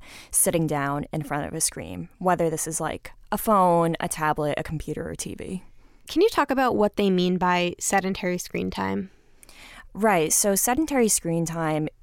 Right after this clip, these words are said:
Speaker 1: is basically sitting down and then watching some form of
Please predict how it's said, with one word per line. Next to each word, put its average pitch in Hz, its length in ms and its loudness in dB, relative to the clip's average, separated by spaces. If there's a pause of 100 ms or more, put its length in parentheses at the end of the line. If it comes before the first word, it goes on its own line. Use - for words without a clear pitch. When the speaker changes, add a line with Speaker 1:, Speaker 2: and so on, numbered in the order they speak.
Speaker 1:
is 165 300 0
basically 160 800 -2 (200)
sitting 254 400 2
down 156 480 4
and 165 180 -2
then 156 280 0 (140)
watching 160 600 0
some 151 260 0
form 147 220 -4
of 147 80 -6